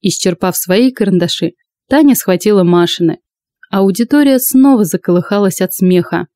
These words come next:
"Тишина!" грозно рявкнул преподаватель. Маша боязливо покосилась на Даниила.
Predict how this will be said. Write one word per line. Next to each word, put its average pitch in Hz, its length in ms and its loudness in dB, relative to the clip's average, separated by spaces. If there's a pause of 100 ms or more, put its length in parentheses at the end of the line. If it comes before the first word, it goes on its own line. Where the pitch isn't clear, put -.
(800)
"Тишина!" 220 1000 2 (500)
грозно 185 480 2
рявкнул 185 420 0
преподаватель. 180 840 -4 (560)
Маша 247 320 0
боязливо 233 540 2
покосилась 190 640 -2
на 180 120 2
Даниила. 185 600 2